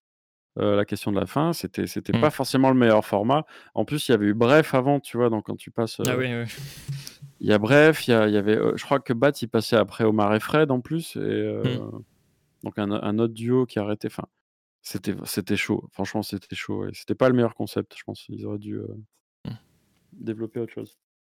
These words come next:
Speaker 1: Mais bon, ils l'ont fait, ça reste une expérience. Et quand Bat, il en reparle, voilà, c'est, c'est
Speaker 2: <laughs> Tu dis ça parce que j'écris pour les Web Comedy Awards.
Speaker 1: C'était exactement pour ça,
Speaker 2: <laughs>
Speaker 1: Valentin.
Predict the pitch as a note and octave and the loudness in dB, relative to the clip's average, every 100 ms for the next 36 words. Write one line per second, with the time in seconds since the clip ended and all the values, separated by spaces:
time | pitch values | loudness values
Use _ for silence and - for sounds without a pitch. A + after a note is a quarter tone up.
0 | _ - A#2+ A#2+ D3 A2+ B2+ A3 G3 G#2 | _ 2 4 6 6 6 6 4 4 0
1 | G2+ - G#2+ - G2 C3 D#3 - - _ | -2 -2 -6 -2 0 0 -2 -10 -20 _
2 | G2+ G#2+ G2+ A2 - G#2+ E2+ - C#3+ C#3+ | -4 0 4 4 2 -4 -2 2 4 4
3 | A#2 D#3+ D#3 - G2 - G2+ G2+ G#2+ A2 | 4 2 2 -2 -6 -6 -8 -8 -12 -18
4 | _ _ _ _ _ - - - - - | _ _ _ _ _ -12 -6 -4 -6 -14
5 | - - - F#3 A#3 - E3 - G#3+ - | -20 -10 -4 -2 -2 -2 -6 -4 -6 -6
6 | D3 - C3+ - C3 B2 B2+ A2+ A2 F#2+ | -8 -4 -4 -2 -4 -4 -4 -4 -4 -4
7 | B2 B2 A2+ C3 - - B2 - A2+ G#2 | -4 -4 -4 -4 -6 -4 -4 -4 -6 -6
8 | A#2+ A#2+ B2 D#3 - C3 A#2 A2+ C#3+ F3 | -6 -6 0 0 0 -2 -2 0 2 2
9 | - D3 D3 C3 A#2+ A#2+ A2 G2 F#2 F#2+ | 2 2 2 0 0 2 4 2 -2 -6